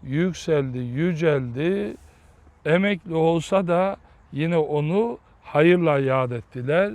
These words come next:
Şerefle, izzetle bu dünyadan ayrıldı. Sahabe-i kiram radıyallahu anhum vazife kabul etmiyor. Hazreti Ömer radıyallahu anh birine diyor ki, "Sen vali olacaksın."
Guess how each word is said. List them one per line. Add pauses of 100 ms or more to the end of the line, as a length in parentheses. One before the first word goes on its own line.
(340)
Şerefle,
izzetle
bu
dünyadan
ayrıldı. (400)
Sahabe-i
kiram
radıyallahu
anhum (1300)
vazife
kabul
etmiyor. (600)
Hazreti
Ömer
radıyallahu
anh (160)
birine
diyor
ki,
"Sen
vali
olacaksın."